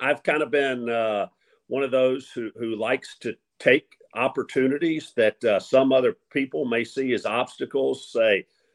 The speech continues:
"Gosh, why in the world, you know, would you do that? It's gonna take some heavy lifting. You're gonna have to put a shoulder to it." And, and yeah, that's true.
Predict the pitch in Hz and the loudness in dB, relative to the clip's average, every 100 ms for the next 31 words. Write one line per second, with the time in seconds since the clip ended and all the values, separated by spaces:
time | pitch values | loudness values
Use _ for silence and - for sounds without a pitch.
0 | _ 127 110 - 113 127 135 113 117 117 | _ -6 -6 -6 -6 -6 -6 -2 2 2
1 | 117 92 _ _ _ 107 113 107 101 90 | 0 -2 _ _ _ -2 -2 -2 -8 -2
2 | 120 110 101 113 - 135 113 - 120 - | 0 2 2 2 -2 -4 -2 2 0 0
3 | 107 101 117 110 107 107 - 92 113 131 | -2 2 2 2 0 0 0 -4 0 2
4 | 120 - 113 - - 117 87 95 80 - | 2 0 -6 -6 -4 -2 -2 -4 -10 -12
5 | 95 - _ _ _ - _ - 120 120 | -12 -14 _ _ _ -20 _ 0 2 2
6 | - 127 143 175 147 160 - - 151 170 | 2 4 6 6 4 0 -4 -8 -4 -2
7 | 170 | -4